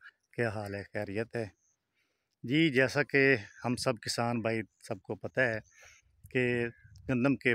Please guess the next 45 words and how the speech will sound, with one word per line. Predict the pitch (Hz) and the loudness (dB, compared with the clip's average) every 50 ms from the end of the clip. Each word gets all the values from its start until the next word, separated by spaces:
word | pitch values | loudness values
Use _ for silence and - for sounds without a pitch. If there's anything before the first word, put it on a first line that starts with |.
| 117 - | 0 0
पाँच | 123 120 127 135 - - - 120 | 2 4 4 4 2 0 -2 0
माह | 123 117 | 0 0
जो | 110 107 | -2 -2
हैं | 104 110 110 107 | -4 -2 -4 -2
वो | 104 104 104 | -2 -4 -4
मुकम्मल | 101 95 - 110 110 107 123 120 | -6 -6 -6 -4 -2 -2 -2 -2
होने | 113 120 120 120 117 | -2 -2 -2 -2 -2
को | - 120 | 0 0
आए | 110 110 117 120 | 0 2 0 -2
हैं। | 117 110 101 - _ - _ _ _ _ _ - | -2 -4 -8 -12 _ -20 _ _ _ _ _ -6
ये | 120 120 120 117 | -2 -2 -2 0
मार्च | 110 110 110 117 117 - | 0 0 0 0 0 0
के | - - 123 | -2 -4 -4
दो | 110 110 113 113 | -4 -2 -6 -6
तीन | - - 107 110 107 | -6 -6 -8 -6 -6
दिन | 98 107 107 101 | -6 -6 -6 -6
जो | 95 104 101 | -6 -6 -6
हैं | 107 104 101 | -6 -8 -6
वो | 101 104 101 | -6 -6 -6
रहते | 104 110 120 - - - 123 | -4 -4 -6 -6 -6 -6 -6
हैं, | 120 117 110 _ _ _ _ _ _ _ - | -4 -6 -8 _ _ _ _ _ _ _ -12
इसके | 117 - - 120 107 | -12 -8 -8 -8 -8
साथ | - - 117 113 113 110 - | -6 -4 -2 -2 -2 -2 -4
ही | 123 | -6
जो | 104 107 98 | -6 -6 -6
है | 104 107 104 | -6 -6 -6
वो | 104 104 - - | -8 -10 -8 -6
पाँच | 113 110 117 - - | -4 -4 -4 -2 -2
माह | 120 113 107 | -4 -4 -4
मुकम्मल | 101 - - 107 107 120 131 131 | -6 -8 -8 -6 -4 -2 0 0
हो | 123 110 | 0 0
जाएंगे। | 117 113 110 104 110 107 - - - - - - - - - - - 131 | -2 -2 -2 -4 -6 -8 -8 -14 -20 -20 -20 -20 -20 -20 -20 -10 -6 -4
और | 117 120 113 113 | -4 -4 -2 -2
बाकी | 123 131 127 - - 156 135 | -2 -2 -2 -2 -4 -2 0
जो | 127 123 123 120 117 117 120 147 _ _ _ _ _ _ _ | 0 0 2 2 0 -2 -4 -6 _ _ _ _ _ _ _
थोड़े | - 131 120 123 | -4 -2 -2 -2
बहुत | 110 113 120 123 120 - _ _ _ - - - _ - | -2 -2 -2 -2 -4 -6 _ _ _ -20 -20 -18 _ -6
हैं | 120 120 117 113 110 107 95 - - _ _ _ _ _ _ - | -4 -2 -2 -2 -4 -6 -10 -14 -20 _ _ _ _ _ _ -6
अप्रैल | 143 131 - - 131 117 | -6 -6 -2 -2 -2 -2
के, | - - 131 123 123 131 | 0 0 0 0 0 0
वो | 120 123 127 | -2 0 0
मौसम | 127 135 139 - - 143 127 | 2 2 2 2 2 0 0
के | - 139 127 | 2 2 0
हिसाब | 113 - - 113 117 120 - | 2 0 0 0 -2 -2 0
से | - 131 113 107 | -2 -2 -2 -2